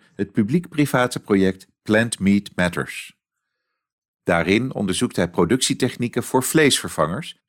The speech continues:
een ambitieus, idealistisch project waarmee de hoogleraar hoopt bij te dragen aan de afname van vleesconsumptie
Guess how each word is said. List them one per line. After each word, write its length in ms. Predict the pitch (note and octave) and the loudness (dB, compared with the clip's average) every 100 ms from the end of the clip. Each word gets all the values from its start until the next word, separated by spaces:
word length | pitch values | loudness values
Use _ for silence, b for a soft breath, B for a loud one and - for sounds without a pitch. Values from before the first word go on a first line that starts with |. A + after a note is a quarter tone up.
| _ _ _ | _ _ _
een 200 | F#2 F2 | -6 -2
ambitieus, 840 | F#2 F2+ E2+ - G#2+ B2 D#3 - | -2 -2 -2 2 6 4 2 -4
idealistisch 640 | - F#2+ F2+ G2+ C3 - - | -2 2 4 4 2 -2 -2
project 540 | F#2+ D#2+ G#2 - - b b b - | 0 2 0 -2 -20 b b b -2
waarmee 280 | F2 F2 | 2 4
de 60 | F2 | 4
hoogleraar 640 | D#2+ E2 - F#2+ G#2+ G#2+ | 4 2 2 2 4 0
hoopt 340 | E2 F2 F#2 D#2 | 2 0 0 -2
bij 200 | F2 G#2 | 0 0
te 120 | - | -4
dragen 560 | D2+ C#2+ D2+ - B2 b b b | -6 -6 -6 -8 -14 b b b
aan 160 | - D#2 | -6 -4
de 120 | - | 0
afname 500 | - - A2+ A2 A2 | 0 0 0 0 0
van 180 | - F2 | 0 -2
vleesconsumptie 1000 | - F#2+ F#2+ F#2 F2+ G2+ F#2+ - B2+ | 2 2 2 0 0 0 -2 -6 -8